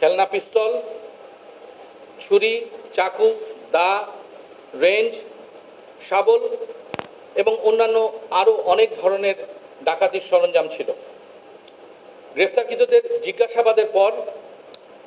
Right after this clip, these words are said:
আমরা জানতে পারি যে এই আব্দুল হাকিম দীর্ঘদিন ধরে ডাকাতি পেশায় নিয়োজিত এবং তারই সহকারী আরেকটি দল, যারা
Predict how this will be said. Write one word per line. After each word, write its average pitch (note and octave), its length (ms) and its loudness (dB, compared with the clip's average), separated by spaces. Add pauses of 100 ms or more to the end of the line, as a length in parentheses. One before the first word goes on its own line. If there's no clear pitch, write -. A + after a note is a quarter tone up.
(140)
আমরা F#3 220 0
জানতে G3+ 300 0
পারি A#3 260 0
যে A3 220 4 (1000)
এই A#3 200 4
আব্দুল A3 300 2
হাকিম G#3+ 400 0 (760)
দীর্ঘদিন A#3 480 2
ধরে G#3 300 2 (600)
ডাকাতি G3 360 0
পেশায় G3 480 0 (200)
নিয়োজিত D#3+ 460 -2 (680)
এবং G3 300 0
তারই G#3+ 280 0
সহকারী A3 520 2
আরেকটি A3+ 420 2
দল, G3 280 2 (1400)
যারা G3+ 440 -2